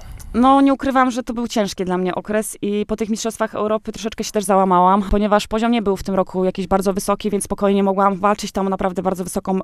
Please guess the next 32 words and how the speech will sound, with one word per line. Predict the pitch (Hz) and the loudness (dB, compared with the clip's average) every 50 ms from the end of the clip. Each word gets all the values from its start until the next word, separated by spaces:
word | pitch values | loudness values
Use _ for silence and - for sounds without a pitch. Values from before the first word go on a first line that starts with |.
| - | 0
lokatę. | 180 - - - 175 - - 190 208 - - - - - - _ _ - | 0 0 2 0 -2 -2 -2 -4 -6 -8 -14 -20 -20 -20 -20 _ _ -4
Ale | - 220 226 240 240 247 | -2 0 2 2 0 0
chyba | 240 - 269 214 254 247 240 233 240 233 233 - _ - | -2 -4 -4 0 2 4 4 6 4 4 2 0 _ -12
przez | - - 277 262 247 - | -10 -6 -6 -6 -6 -6
to, | - 233 | -10 -10
co | 208 - | -10 -10
się | 196 226 202 | -10 -8 -4
działo | 226 226 233 226 | -2 -2 -2 -2
po | - - 220 | -2 -4 -6
igrzyskach, | 196 190 202 226 - - 202 190 | -6 -6 -8 -8 -6 -6 -8 -8
ja | 220 | -8
sobie | 208 - 202 208 | -10 -10 -10 -8
za-, | 202 202 208 202 - - | -6 -6 -8 -8 -8 -8
nałożyłam, | 202 202 202 214 202 202 233 220 208 196 190 - | -8 -6 -6 -6 -6 -4 -4 -2 -2 -2 -4 -4
uważam, | 175 190 208 202 196 190 175 180 175 - | 0 0 2 2 2 -2 -4 -6 -8 -10
zbyt, | 185 170 175 185 - 202 202 196 - - - | -12 -14 -12 -8 -6 -6 -6 -6 -8 -10 -10
y, | 208 196 190 190 190 185 | -6 -6 -4 -4 -4 -2
wielką | 180 208 202 202 - 233 220 | -2 -2 -2 -2 -2 -4 -2
presję. | - 208 196 - - 185 190 208 220 _ _ _ _ - - | -2 -2 -2 -2 -4 -6 -6 -6 -6 _ _ _ _ -20 -8
Za | - 214 202 | -6 -2 0
bardzo | 214 214 202 226 | 0 0 -2 -4
skupiłam | 220 - 226 - 220 220 220 220 | -8 -8 -8 -4 -2 0 0 0
się | - 233 | -2 -4
na | 220 | -6
tych | - 226 202 | -6 -6 -4
wynikach. | 190 214 214 214 202 - 214 208 202 - - - _ | -4 -4 -4 -4 -4 -2 -2 -2 -2 -4 -8 -14 _
Każdy | - 240 247 254 196 240 | -2 0 0 0 0 -2
trening | - - 233 233 220 | -4 -2 -2 -2 -2
tak | - 220 - | -4 -6 -8
naprawdę | 226 190 214 208 196 220 | -6 -6 -4 -4 -4 -6
<laughs> | 220 | -6
analizowałam. | 247 208 214 196 185 202 185 196 190 185 185 190 196 214 | -6 -6 -6 -6 -6 -4 -2 0 2 2 2 2 0 0